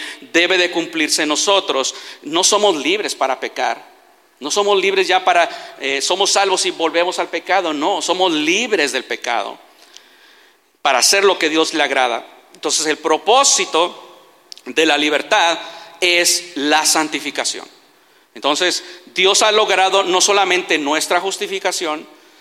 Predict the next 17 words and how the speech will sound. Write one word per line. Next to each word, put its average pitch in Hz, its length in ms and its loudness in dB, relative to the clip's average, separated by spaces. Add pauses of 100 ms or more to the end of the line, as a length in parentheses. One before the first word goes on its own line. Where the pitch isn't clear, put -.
sino 180 380 2
también 147 280 0
ha 165 60 2
logrado 165 420 0
nuestra 143 460 -4
santificación. 131 960 -6 (640)
Dios 185 680 2
no 165 220 0
nos 202 180 2
justifica, 185 1000 0 (320)
o - 80 -10
más 160 220 0
bien 156 240 2
Dios 196 220 2
nos 214 160 2
justifica 175 560 0
precisamente 180 960 0